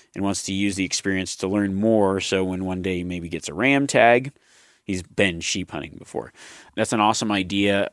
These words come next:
I mean, finding any kind of desert sheep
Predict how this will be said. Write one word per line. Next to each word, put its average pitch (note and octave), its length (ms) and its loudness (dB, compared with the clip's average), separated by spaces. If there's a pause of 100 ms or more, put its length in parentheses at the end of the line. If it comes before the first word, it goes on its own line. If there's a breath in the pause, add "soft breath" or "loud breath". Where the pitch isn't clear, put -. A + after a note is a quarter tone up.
I E2 120 -8
mean, E2 220 -10 (200)
finding A2+ 720 2
any A2+ 300 0
kind A2 240 0
of F2 100 -4
desert F#2+ 340 0
sheep G2 360 0